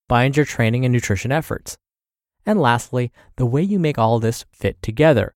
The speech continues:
like planning and discipline, is what it makes it all work in the longer term. And that's what guarantees your results, because let's face it,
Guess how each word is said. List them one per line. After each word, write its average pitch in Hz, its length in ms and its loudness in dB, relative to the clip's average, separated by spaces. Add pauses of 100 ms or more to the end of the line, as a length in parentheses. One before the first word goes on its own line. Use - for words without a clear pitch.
(120)
like 110 320 -2
planning 165 480 -2
and 101 100 -2
discipline, 117 600 -2 (320)
is 120 120 0
what 127 140 2
it 143 100 -2
makes 135 280 -2
it 156 120 -2
all 151 280 4
work 139 320 2
in 120 80 2
the 113 80 2
longer 107 340 0
term. 110 440 -2 (500)
And 143 400 2 (180)
that's 143 240 -2
what 147 140 0
guarantees 120 560 0
your 113 80 0
results, 123 500 0 (240)
because 139 240 -2
let's 151 220 0
face 170 280 0
it, - 120 -6